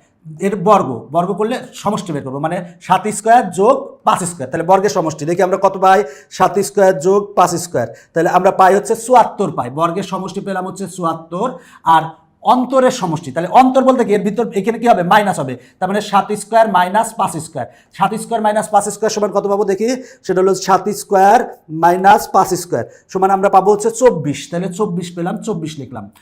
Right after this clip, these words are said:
এখন বলা আছে যে দেখো, বর্গের সমষ্টি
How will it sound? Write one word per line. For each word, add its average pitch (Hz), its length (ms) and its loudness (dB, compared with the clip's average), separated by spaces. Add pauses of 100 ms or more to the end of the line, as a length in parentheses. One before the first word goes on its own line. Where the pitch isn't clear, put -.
(240)
এখন 208 320 2 (220)
বলা 202 240 6
আছে 233 200 4
যে 269 240 0 (140)
দেখো, 190 160 0
বর্গের 196 440 0
সমষ্টি 254 760 -4